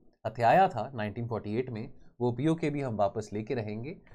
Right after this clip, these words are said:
तो कश्मीर का जो मुद्दा है, जो डिस्प्यूट पाकिस्तान ने रेज किया हुआ है, वो इंडिया ने बहुत क्लियर कर दिया कैटेगोरिकली कि कश्मीर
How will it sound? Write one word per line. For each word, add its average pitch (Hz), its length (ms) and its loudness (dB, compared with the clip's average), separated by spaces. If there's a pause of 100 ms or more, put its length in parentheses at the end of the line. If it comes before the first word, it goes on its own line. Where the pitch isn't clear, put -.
(500)
तो 226 100 6
कश्मीर 202 500 2
का 240 120 4
जो 214 120 2
मुद्दा 175 260 0
है, 180 140 0
जो 165 120 0
डिस्प्यूट 147 460 -2
पाकिस्तान 151 580 0
ने 156 120 2
रेज 131 260 2
किया 123 240 0
हुआ 113 280 -2
है, 160 80 -6
वो 170 160 -2
इंडिया 127 260 2
ने 160 100 -2
बहुत 151 200 -6
क्लियर 123 260 0
कर 107 140 -4
दिया 101 220 -4
कैटेगोरिकली 95 680 -4
कि 175 140 -4
कश्मीर 135 560 -6